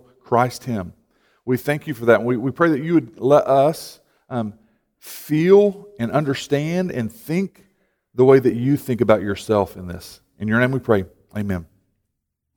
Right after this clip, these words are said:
So, um, this is, um, the first thing that I wanna bring in in verse five there, this connecting verse, um, i-, is just this idea of a community, so a corporate body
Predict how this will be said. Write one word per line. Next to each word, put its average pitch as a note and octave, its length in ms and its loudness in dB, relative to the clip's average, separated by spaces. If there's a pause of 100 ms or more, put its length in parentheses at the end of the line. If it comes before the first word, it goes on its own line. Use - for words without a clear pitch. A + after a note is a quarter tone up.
(100)
So, C3+ 340 0 (340)
um, C3 360 0 (500)
this F3 340 4
is, F#3+ 260 2
um, C3+ 440 2 (440)
the B2+ 100 -6
first F3+ 240 2
thing F3+ 160 -4
that D3 80 4
I - 20 6
wanna D3+ 180 2
bring D#3+ 240 -2
in D3+ 120 -4
in C#3 60 -6
verse C#3 240 2
five D#3+ 420 2
there, B2+ 140 4
this B2+ 200 -4
connecting D3 560 -2
verse, A2 480 -4 (320)
um, B2+ 220 2
i-, - 20 -6
is C3+ 320 0
just D#3 200 -4
this E3 160 -4
idea D3 500 2 (200)
of C3+ 220 6
a C#3 160 0
community, C#3 880 -2
so A#2+ 260 2
a A#2+ 40 -2
corporate F3 460 2
body C#3 400 2